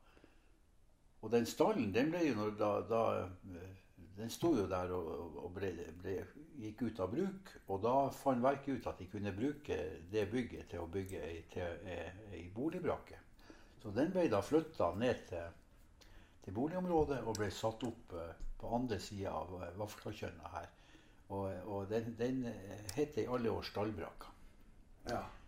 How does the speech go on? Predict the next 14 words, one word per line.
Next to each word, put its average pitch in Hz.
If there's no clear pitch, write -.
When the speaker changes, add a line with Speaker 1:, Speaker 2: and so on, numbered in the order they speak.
Speaker 1:
Så 98
det 123
var 165
material 131
fra -
den, 90
den 92
stallen -
som, 82
eh, 82
sto -
oppe 80
ved 85
gruveområdet. 90